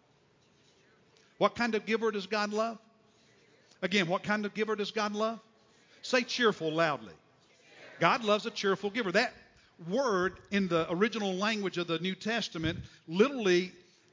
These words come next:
is the one we get our English word hilarious from. Hil-, think about that.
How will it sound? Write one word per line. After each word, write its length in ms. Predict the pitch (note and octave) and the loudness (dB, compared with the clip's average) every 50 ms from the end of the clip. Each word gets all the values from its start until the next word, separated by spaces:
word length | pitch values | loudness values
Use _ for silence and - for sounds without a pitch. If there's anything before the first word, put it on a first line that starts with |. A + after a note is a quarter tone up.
| _ _ | _ _
is 180 | - G3+ G3 - | 2 2 4 4
the 60 | F#3+ | 2
one 260 | F#3+ G3+ A3 A3 G#3 | 0 2 2 2 2
we 100 | G#3 A3+ | 2 2
get 140 | G#3+ F#3+ G#3+ | 2 4 4
our 160 | G3+ G3 G3 | 4 4 2
English 300 | F#3 G#3+ A#3+ A3+ G3+ - | 0 -2 0 0 -2 0
word 160 | - F#3+ F#3 B2+ | 0 0 0 0
hilarious 680 | D#3 F#3+ F3+ G3 A3+ A3 G3 F3 D3+ C3+ B2+ A#2+ - | 0 0 4 4 4 4 4 0 0 -2 -4 -6 -6
from. 340 | - - D#3+ D3 B2 G2+ D#2 - _ _ _ _ _ _ _ _ _ _ _ _ _ _ _ _ _ _ _ _ _ _ _ _ _ | -6 -4 -4 -4 -4 -6 -8 -16 _ _ _ _ _ _ _ _ _ _ _ _ _ _ _ _ _ _ _ _ _ _ _ _ _
Hil-, 160 | _ - F#3+ F#3+ | _ -4 -4 -4
think 260 | F#3+ - C4 C#4 G#3+ | -2 0 0 0 2
about 280 | G#3+ G3+ E3 C#3+ - | 2 2 2 2 0
that. 200 | - C#3+ C3 A2 | -4 -4 -4 -4